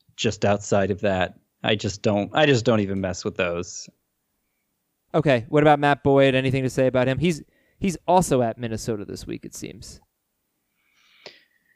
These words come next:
Speaker 1: Yeah, I mean, he hasn't been on the great run. It's basically been four dominant starts in a row for Giolito, which makes it easier to endorse him. And Boyd got throttled the two starts before this one.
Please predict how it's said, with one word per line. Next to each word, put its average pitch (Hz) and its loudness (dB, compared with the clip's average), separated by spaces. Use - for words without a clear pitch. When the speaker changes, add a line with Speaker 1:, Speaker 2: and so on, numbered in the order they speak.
Speaker 1:
Yeah, 208 6
I 175 4
mean, 180 0
he 143 0
hasn't 165 2
been 143 2
on 131 4
the 117 2
great 113 2
run. 107 0
It's 104 -4
basically 127 0
been 101 -2
four 101 0
dominant 101 0
starts 104 -2
in 98 -2
a 95 -2
row 95 2
for 90 -4
Giolito, 101 4
which 98 0
makes 107 0
it 95 2
easier 110 4
to 104 0
endorse 101 0
him. 95 2
And 90 -2
Boyd 98 4
got 220 4
throttled 156 4
the 123 0
two 117 -2
starts 107 0
before 101 -4
this 95 -4
one. 92 -4